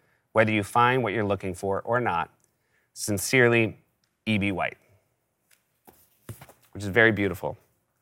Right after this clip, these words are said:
And I read that and was deeply moved. And I immediately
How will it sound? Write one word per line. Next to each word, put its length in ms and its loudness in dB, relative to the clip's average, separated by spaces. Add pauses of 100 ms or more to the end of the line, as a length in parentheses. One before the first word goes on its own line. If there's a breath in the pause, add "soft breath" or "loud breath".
(1080)
And 160 6
I 200 6 (120)
read 280 6
that 300 2 (520)
and 140 -4
was 120 -4
deeply 360 -2
moved. 400 -10 (160)
And 120 2
I 80 2
immediately 600 0